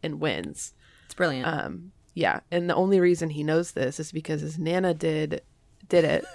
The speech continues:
Speaker 2: <laughs>
Speaker 1: and it paid for his dance, no karate lessons.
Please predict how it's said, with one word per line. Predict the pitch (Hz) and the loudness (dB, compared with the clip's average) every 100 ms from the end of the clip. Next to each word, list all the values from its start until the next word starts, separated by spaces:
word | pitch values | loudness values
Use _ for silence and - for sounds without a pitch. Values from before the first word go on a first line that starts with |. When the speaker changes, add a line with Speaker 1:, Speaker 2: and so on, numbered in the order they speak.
| - | -20
Speaker 2:
<laughs> | - - | -20 -6
Speaker 1:
and | 170 160 | -2 -2
it | - | -4
paid | - 190 185 | 0 2 2
for | 180 | 2
his | 160 151 | 0 -2
dance, | - 214 180 - - | 0 0 0 -2 -12
no | 170 165 147 - _ | -8 -6 -6 -8 _
karate | - 160 151 160 151 | -10 -2 0 0 0
lessons. | 104 - 113 - - - | -4 -6 -8 -8 -10 -14